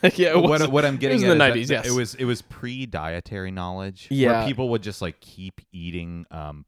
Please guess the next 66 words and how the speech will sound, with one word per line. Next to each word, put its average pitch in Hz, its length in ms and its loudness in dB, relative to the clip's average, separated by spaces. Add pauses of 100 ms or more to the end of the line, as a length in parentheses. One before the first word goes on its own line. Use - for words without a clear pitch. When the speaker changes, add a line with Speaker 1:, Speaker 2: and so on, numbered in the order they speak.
Speaker 2:
processed, 78 680 -10
like, 143 80 -6
Speaker 1:
Garbage, 113 640 0
Speaker 2:
tuna 101 240 -6
Speaker 1:
yeah. 87 60 -6
Speaker 2:
mac 85 440 -10
or 90 120 -10
whatever 92 440 -10
Speaker 1:
Yeah. 87 340 -6
Speaker 2:
for - 20 -12 (220)
days 80 280 -12
and 82 100 -12
days 78 220 -14
and 76 80 -16
days. 78 320 -14
And - 80 -6
Speaker 1:
Yeah, 165 80 4
his 180 220 4
diet 123 280 4
was 104 160 -8
not 104 100 -8
good. 101 100 -12
Speaker 2:
fiber 101 420 -2
was 92 220 -6
not 87 180 -6
a 85 60 -10
thing 87 320 -10
that 135 100 0
was 127 100 6
Speaker 1:
No. 120 60 8 (140)
Speaker 2:
in 117 80 0
anybody's 85 360 -12
radar. 76 640 -12
Speaker 1:
Like, 147 160 0
he 165 120 -2
didn't 139 320 -4
do 123 180 -2
the 120 100 -4
prune 117 360 -6
juice 117 260 -6
of 107 100 -8
old 107 200 -6
peopledom. 110 680 -6
Like, 107 220 -10
he, 113 160 -12
Speaker 2:
Right, 78 260 -10
Speaker 1:
yeah. 110 280 -4
Speaker 2:
right. 104 60 -6
You 82 60 -10
have 92 200 -8
to 87 80 -12
Speaker 1:
Ugh. - 60 -20
Speaker 2:
do 78 140 -16
that. 69 280 -18 (560)
Speaker 1:
Yeah. - 380 -10
Speaker 2:
Is 143 60 -10
that 262 160 -4
what 392 80 -6
the 403 80 -10
prune 196 240 -6
juice 180 240 -14
does? 131 420 -8
Is 104 200 -12
make 110 160 -8
your 98 80 -10
movements 107 880 -12